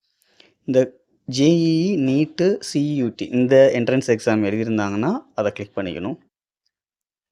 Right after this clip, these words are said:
அடுத்ததா ஹையர் எஜுகேஷனுக்கு அவங்க அப்ளை பண்ணியிருக்காங்களா அப்படின்னு கொடுத்துக்கணும். எஸ் அப்படின்னு கொடுத்தீங்கன்னா, அந்த ஹையர் எஜுகேஷனுக்கு என்னென்ன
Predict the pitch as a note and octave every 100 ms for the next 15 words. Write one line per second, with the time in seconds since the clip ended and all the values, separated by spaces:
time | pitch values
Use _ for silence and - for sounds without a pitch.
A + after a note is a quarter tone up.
0 | _ - A#2+ B2 D3+ D#3 B2+ C#3 F3 C#3+
1 | C3+ B2 A2+ A2 A2 F3 A#2+ A2 - A#2
2 | G#2 F#2+ - D#2+ F2 E2 - G2 F2+ G#2
3 | E2+ - D2+ E2 G3 _ _ _ _ _
4 | _ _ _ G#2+ A#2+ - G#2+ G2+ G#2 F2+
5 | D#2+ - E2+ C3 - _ _ _ - A#2
6 | E3 E3 C#3 C#3+ A3 F3 D3+ C3+ A2+ -
7 | E2 - B2+ F3+ F#3 A#2 C3+ F3 C#3+